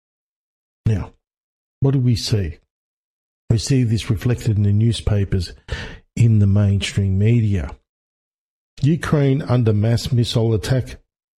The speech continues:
A day after West promises tanks. Ukraine war, Zelensky urges speedy delivery of tanks. So the tanks had been delivered. U S to send thirty-one M one Abrams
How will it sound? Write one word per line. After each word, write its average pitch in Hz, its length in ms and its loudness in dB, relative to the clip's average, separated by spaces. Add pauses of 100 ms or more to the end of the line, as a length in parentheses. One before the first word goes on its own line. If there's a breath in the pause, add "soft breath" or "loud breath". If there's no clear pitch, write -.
(180)
A 123 80 2
day 135 600 0 (640)
after 113 360 -2
West 110 380 -2
promises 110 540 0
tanks. 117 520 -4 (440)
Ukraine 107 680 2
war, 123 240 0
Zelensky 113 600 0
urges 101 240 -2
speedy 139 360 0
delivery 110 420 0
of 104 100 -4
tanks. - 500 -6 (680)
So 113 120 0
the 110 100 2
tanks 156 340 -2
had 98 140 0
been 107 260 0
delivered. 95 600 -2 (180)
U 104 200 0
S - 160 -4
to - 140 -4
send 104 360 0
thirty-one 107 580 0
M 113 260 2
one 104 300 0 (560 loud breath)
Abrams 107 580 2